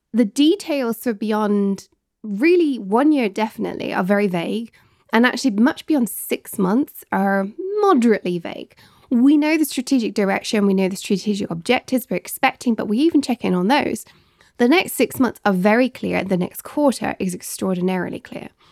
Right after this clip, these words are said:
I have a quarterly strategy meeting with my C O O where we go over the strategy for the next quarter, update it, make sure everything's in place, uh, make sure everything's ticking along.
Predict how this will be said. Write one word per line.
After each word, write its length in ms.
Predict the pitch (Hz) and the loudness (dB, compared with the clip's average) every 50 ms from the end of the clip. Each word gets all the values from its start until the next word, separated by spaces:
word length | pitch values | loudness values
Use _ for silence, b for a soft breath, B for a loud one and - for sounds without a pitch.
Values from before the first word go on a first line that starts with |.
| b b b b b b b b b b b - | b b b b b b b b b b b 0
I 60 | 240 | 2
have 320 | 247 254 254 247 233 220 - - | 4 6 6 4 4 2 0 0
a 300 | 220 208 208 202 196 196 | 2 2 4 2 2 0
quarterly 640 | - - - 277 277 - 262 233 214 202 190 196 - | -2 0 2 2 2 2 2 2 4 2 2 0 -2
strategy 400 | - - 262 262 262 - 202 196 | -2 0 0 0 2 0 -2 -2
meeting 280 | 208 180 180 - 185 | -2 -4 -4 -4 -4
with 120 | 180 180 185 | -4 -2 -4
my 100 | 185 180 | -6 -6
C 220 | - - - - | -6 -8 -8 -4
O 100 | - 190 | -2 2
O 160 | 240 277 269 - | 2 2 2 0
where 100 | - 196 | -2 -2
we 100 | 190 190 | -2 -2
go 200 | 185 - 190 185 | -2 -2 0 0
over 120 | 185 180 175 | 0 -2 -2
the 60 | 170 | -6
strategy 380 | 170 - - 220 214 - - 190 | -8 -4 -2 -2 -2 -2 -4 -6
for 100 | - - | -4 -4
the 60 | 180 | -4
next 180 | 175 - - | -4 -4 -8
quarter, 460 | - - - 285 277 262 - 254 233 226 | -6 0 2 2 2 4 2 2 2 2
update 540 | - 180 - _ - 233 247 254 247 - - | 0 -2 0 _ 0 2 2 0 0 0 2
it, 180 | 254 247 233 b b b b b b b b b - | 2 2 0 b b b b b b b b b -2
make 180 | 226 214 202 | 0 0 0
sure 100 | - 220 | 0 -2
everything's 300 | 190 180 180 180 175 - | -2 0 -2 -4 -4 -4
in 80 | 165 165 | -6 -6
place, 640 | 170 - 247 254 247 240 240 233 - - - - b b b b b b b b b b _ | -2 0 2 4 4 4 2 0 -4 -10 -14 -18 b b b b b b b b b b _
uh, 180 | 185 185 180 180 | -2 0 0 0
make 160 | 190 190 - | 0 -2 -2
sure 100 | - 220 | -2 -4
everything's 260 | 185 180 180 175 170 | -4 -2 -4 -6 -6
ticking 300 | - - 170 - 175 170 | -6 -8 -8 -6 -4 -2
along. 300 | 170 214 262 254 175 - | 2 2 2 2 0 -4